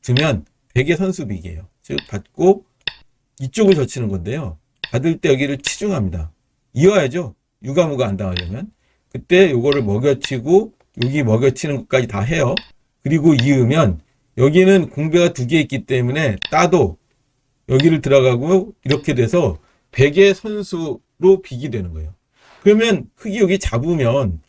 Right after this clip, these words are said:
아까 스무 집 정도를 마련할 수 있는 건데 백의 선수빅이 된 다음에 이런 데 붙여서 응수를 하면은 흙이 완전히 망하죠. 그렇기 때문에 이 정석 형태가 끝났을 때 요 상태에서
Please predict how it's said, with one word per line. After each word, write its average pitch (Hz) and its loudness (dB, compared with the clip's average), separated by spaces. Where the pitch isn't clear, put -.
아까 165 0
스무 240 -4
집 220 -4
정도를 165 2
마련할 120 0
수 127 -8
있는 107 -2
건데 98 0
백의 170 4
선수빅이 185 -4
된 131 -6
다음에 139 -2
이런 185 6
데 180 6
붙여서 127 -2
응수를 123 -2
하면은 123 -2
흙이 196 4
완전히 120 4
망하죠. 92 -2
그렇기 151 0
때문에 131 0
이 107 2
정석 151 2
형태가 165 0
끝났을 190 2
때 95 -4
요 131 2
상태에서 135 0